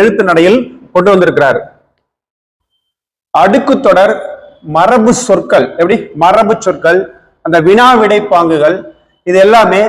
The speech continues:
யாருடைய எழுத்து நடையின் சிறப்பு கூறுகள்னு கேக்குறாங்க. கீழ்கண்டவர்கள்ல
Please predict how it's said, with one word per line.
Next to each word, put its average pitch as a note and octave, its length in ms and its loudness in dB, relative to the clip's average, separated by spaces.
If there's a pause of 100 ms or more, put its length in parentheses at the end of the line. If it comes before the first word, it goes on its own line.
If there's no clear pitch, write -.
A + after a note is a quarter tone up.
(220)
யாருடைய G#3 480 2 (340)
எழுத்து A#3 280 0 (100)
நடையின் F3+ 320 0
சிறப்பு F3+ 340 -2
கூறுகள்னு E3+ 420 0
கேக்குறாங்க. D3 340 -2 (120)
கீழ்கண்டவர்கள்ல E3+ 680 2